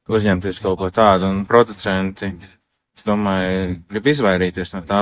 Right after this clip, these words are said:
bet man liekas, ka skatītāji ir kļuvuši aizvien, ā, atvērtāki šajām filmām. Varbūt tas ir tāpēc, ka vismaz mana paudze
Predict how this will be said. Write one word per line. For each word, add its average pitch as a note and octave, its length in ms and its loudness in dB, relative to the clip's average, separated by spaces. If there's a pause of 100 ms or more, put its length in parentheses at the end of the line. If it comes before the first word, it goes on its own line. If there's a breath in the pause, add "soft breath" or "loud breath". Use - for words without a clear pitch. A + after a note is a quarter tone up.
bet G2+ 160 -6 (880 soft breath)
man G2+ 160 -2
liekas, F#2+ 160 -4
ka G2+ 140 -6
skatītāji A2+ 800 4
ir G2 140 0 (480)
kļuvuši G#2 580 0
aizvien, F#2+ 580 2
ā, F2+ 120 0 (800)
atvērtāki C3+ 720 4
šajām A#2+ 320 4
filmām. A#2 540 0 (280)
Varbūt G#2 320 -6
tas - 140 -12
ir - 100 -20
tāpēc, G#2+ 400 0
ka F#2+ 200 -8 (580)
vismaz G2+ 260 -8
mana B2+ 240 4
paudze G#2 640 6